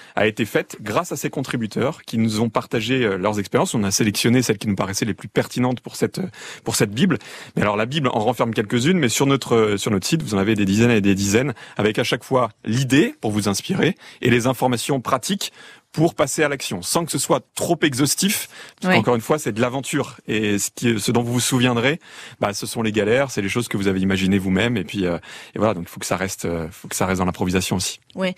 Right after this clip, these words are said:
Speaker 2: mais enfin, je disais que le livre était très complet, la Bible était très complète, et elle est, elle est très <laughs> pratique aussi. D'ailleurs, il y a, comme vous pensez à tout, il y a quand même, euh,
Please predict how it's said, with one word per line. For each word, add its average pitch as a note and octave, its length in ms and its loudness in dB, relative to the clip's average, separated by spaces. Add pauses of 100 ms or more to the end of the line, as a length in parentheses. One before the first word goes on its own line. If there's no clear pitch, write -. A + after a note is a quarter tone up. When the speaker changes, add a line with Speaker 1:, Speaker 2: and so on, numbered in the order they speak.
(180)
Speaker 2:
mais A3+ 100 4
enfin, A#3 360 4
je F#3 160 2
disais G3 260 -2
que A3+ 100 -2
le G3 60 4
livre G3+ 200 4
était F#3 180 0
très - 180 -2
complet, F3+ 340 2
la G#3+ 120 4
Bible F#3 200 -4
était F#3 200 -2
très G3 220 -2
complète, G#3 500 0
et F3+ 60 4
elle E3+ 140 6
est, D#3+ 160 0
elle D#3+ 100 4
est D3+ 160 0
très A3 360 4
<laughs> - 0 -
pratique - 580 0
aussi. C#4+ 380 4 (260)
D'ailleurs, G3+ 320 6
il G#3 60 -2
y F#3+ 60 8
a, F3 320 6 (160)
comme G#3 160 6
vous E3+ 100 -2
pensez F#3 300 0
à F3 80 4
tout, C#4+ 160 -2
il A#3+ 80 4
y - 20 8
a E3 60 4
quand F#3+ 180 2
même, G3+ 260 4
euh, E3+ 200 6